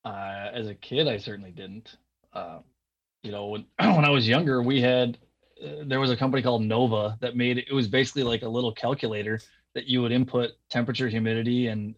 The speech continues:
and barometer, and it would help calculate all these functions. And it was a, it's all we had. I mean, it was, it was a manual process, but it got you pretty close. But that's what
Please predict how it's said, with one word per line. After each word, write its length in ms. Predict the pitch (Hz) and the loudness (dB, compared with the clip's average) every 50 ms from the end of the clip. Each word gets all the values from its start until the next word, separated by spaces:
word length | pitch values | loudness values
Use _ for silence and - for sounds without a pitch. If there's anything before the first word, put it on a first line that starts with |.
| - | -14
and 260 | - 113 107 101 98 - _ _ _ _ - | -14 -14 -14 -14 -16 -18 _ _ _ _ -10
barometer, 600 | 117 110 107 113 127 127 120 107 104 104 107 107 | -8 -4 -2 -2 0 0 -2 -2 -4 -6 -6 -8
and 80 | 107 | -8
it 60 | 110 110 | -10 -8
would 160 | 117 110 107 | -8 -8 -8
help 260 | 104 107 110 110 _ _ - | -8 -8 -10 -10 _ _ -12
calculate 400 | - 110 107 104 113 113 110 110 | -10 -8 -8 -8 -6 -4 -4 -4
all 120 | 113 110 | -6 -6
these 160 | 107 107 107 - | -10 -12 -14 -12
functions. 440 | - 117 131 123 - 110 104 98 - | -8 -8 -6 -6 -6 -8 -10 -12 -10
And 80 | 117 | -8
it 80 | 117 120 | -8 -8
was 160 | 131 127 117 | -6 -6 -6
a, 120 | 120 117 110 _ _ _ _ _ _ _ _ _ _ _ _ _ _ _ _ _ _ _ _ _ | -6 -8 -10 _ _ _ _ _ _ _ _ _ _ _ _ _ _ _ _ _ _ _ _ _
it's 220 | - 104 - - 131 | -12 -10 -4 -2 0
all 180 | 127 131 135 | 2 2 2
we 120 | 135 127 117 | 2 2 4
had. 380 | 135 180 226 233 120 98 - | 4 4 4 4 2 -2 -8
I 80 | - 104 | -12 -10
mean, 140 | 110 110 110 | -6 -6 -6
it 100 | 113 - | -6 -6
was, 160 | 117 107 113 | -6 -8 -6
it 100 | - - | -4 -2
was 120 | 127 120 | -2 0
a 40 | 117 | 2
manual 360 | 113 117 131 156 170 147 120 | 2 4 4 4 4 2 0
process, 520 | 98 - 117 107 107 104 - 127 151 151 - | -2 -2 -4 -4 -4 -2 0 0 0 0 -2
but 320 | - 139 131 123 - _ _ _ _ - | -2 -2 -2 -2 -4 _ _ _ _ -4
it 200 | - 139 123 - | -2 -2 -2 -2
got 240 | - 127 127 139 147 | 0 2 2 2 0
you 80 | 139 123 | -2 -4
pretty 220 | - 143 135 123 | -4 -4 -4 -4
close. 680 | - - 127 143 156 160 151 135 - - - - - _ _ _ _ _ _ _ _ _ _ _ _ _ _ _ _ _ _ _ - | -4 -2 -2 -2 0 0 -2 -2 -2 -4 -8 -12 -14 _ _ _ _ _ _ _ _ _ _ _ _ _ _ _ _ _ _ _ -4
But 180 | 156 120 - | -4 -4 -2
that's 320 | - 143 156 156 156 - - | 0 0 0 0 -2 -4 -2
what 280 | 143 143 139 - - | 0 0 0 0 -2